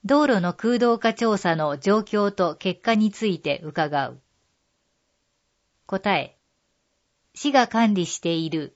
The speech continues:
緊急輸送道路の約八十二キロメートルを二千二十年度までに調査する予定であり、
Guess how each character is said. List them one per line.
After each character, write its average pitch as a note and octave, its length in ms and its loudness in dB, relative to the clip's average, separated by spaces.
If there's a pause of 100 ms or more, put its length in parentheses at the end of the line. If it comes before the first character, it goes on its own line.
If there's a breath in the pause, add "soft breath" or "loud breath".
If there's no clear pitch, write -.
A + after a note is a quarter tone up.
緊 B3 220 0
急 B3+ 300 0
輸 A#3 160 0
送 A3+ 260 4
道 G#3+ 240 2
路 E3 160 0
の D3 320 -4
約 A#3+ 300 -2
八 E3 300 -6
十 A#3 180 2
二 G#3 180 2
キ G#3+ 140 -2
ロ G#3+ 140 4
メ G3+ 160 4
ー F#3+ 40 -2
ト E3 140 -2
ル D#3 180 -2
を D3 180 -2 (300 soft breath)
二 F#3 100 0
千 C4 280 2
二 E3+ 160 0
十 A#3+ 220 2
年 A#3 220 4
度 F#3 120 2
ま E3 140 0
で E3 140 -2
に D3+ 160 -10
調 A3 200 -2
査 F#3 140 -2
す - 140 -8
る D#3+ 140 -2
予 D#3 140 -2
定 E3 260 0
で D#3+ 160 -2
あ D3 80 0
り、 C3 200 -12